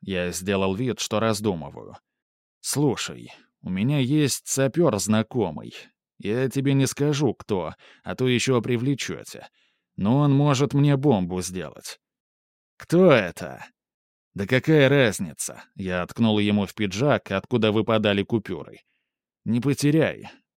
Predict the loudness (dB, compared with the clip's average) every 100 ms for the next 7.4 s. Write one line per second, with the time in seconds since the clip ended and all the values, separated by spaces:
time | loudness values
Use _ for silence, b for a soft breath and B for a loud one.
0 | _ _ _ -10 -8 0 2 4 2 2
1 | 0 2 2 4 2 2 -2 -2 -2 0
2 | -2 -2 -8 -10 -2 -2 0 -4 -4 -14
3 | -20 -20 -20 _ _ _ -2 2 2 2
4 | 2 0 2 0 2 2 2 2 2 2
5 | 2 0 4 4 4 2 4 4 2 2
6 | 2 2 0 2 2 4 2 -2 -4 -4
7 | -6 -6 -14